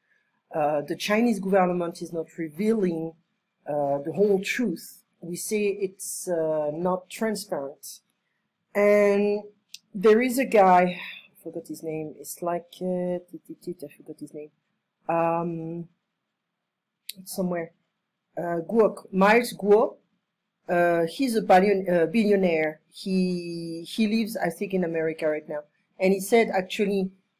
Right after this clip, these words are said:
I don't know if he's exaggerating, because also, uh, Chinese can be a bit emotional on this level. Um, he said that the crematorium are working twenty, uh, twenty-four seven. Um,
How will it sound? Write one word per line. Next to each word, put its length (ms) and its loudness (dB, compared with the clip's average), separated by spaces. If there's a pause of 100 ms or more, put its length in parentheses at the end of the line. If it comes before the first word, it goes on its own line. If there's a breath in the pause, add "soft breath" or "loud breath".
(200)
I 60 2
don't 120 4
know 80 4
if 140 2
he's 180 -2
exaggerating, 800 -2
because 320 -10
also, 480 -4
uh, 80 -4
Chinese 380 -6
can 180 -6
be 100 -4
a 60 0
bit 220 -8
emotional 540 -6
on 100 -10
this 200 -14
level. 300 -4 (420)
Um, 420 2 (100)
he 160 -10
said 460 4 (880)
that 160 6
the 60 2
crematorium 680 2
are 60 -2
working 460 -4
twenty, 400 -2 (300)
uh, 180 -4
twenty-four 440 -2
seven. 400 0 (600)
Um, 880 0